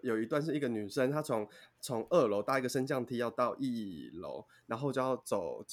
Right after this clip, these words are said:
走，往前走，然后右拐之后，她就会遇到一个人，然后就跟他打斗。好，所以她在真实的拍摄是这样，她就站在一个地方，然后就不停，不动，因为升降梯正在跑，所以他完全不动，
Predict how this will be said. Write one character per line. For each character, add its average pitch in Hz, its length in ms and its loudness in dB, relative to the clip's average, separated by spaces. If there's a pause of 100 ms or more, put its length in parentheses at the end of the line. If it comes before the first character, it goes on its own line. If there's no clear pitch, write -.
(140)
走， 101 300 0
往 110 180 -4
前 117 220 0
走， 117 240 -2
然 110 100 -8
后 135 280 -2
右 185 240 10
拐 101 240 -2
之 139 140 -2
后， 143 140 -2
她 139 140 -4
就 147 100 -2
会 139 140 2
遇 143 100 2
到 123 140 0
一 123 60 -2
个 113 120 0
人， 98 220 -2
然 107 80 -8
后 113 60 -4
就 139 100 2
跟 120 100 0
他 123 60 4
打 - 320 -6
斗。 - 200 -2 (300)
好， - 280 -6 (180)
所 - 160 0
以 175 40 4
她 190 140 2
在 185 200 8
真 165 240 8
实 143 100 4
的 131 80 10
拍 139 180 12
摄 147 140 8
是 131 60 6
这 127 120 4
样， 110 100 2 (200)
她 180 80 4
就 185 80 6
站 170 220 4
在 165 180 6
一 170 80 0
个 151 140 4
地 123 260 2
方， 101 300 0 (220)
然 117 100 0
后 - 20 -6
就 143 80 4
不 131 140 -4
停， - 200 -2 (100)
不 139 80 2
动， 131 280 6 (380)
因 170 120 10
为 170 240 8 (120)
升 170 180 6
降 165 180 4
梯 160 140 6
正 135 220 6
在 127 200 6 (120)
跑， - 300 -4 (120)
所 - 140 6
以 156 40 10
他 170 120 8
完 127 200 6
全 131 160 6
不 123 100 2
动， 135 280 2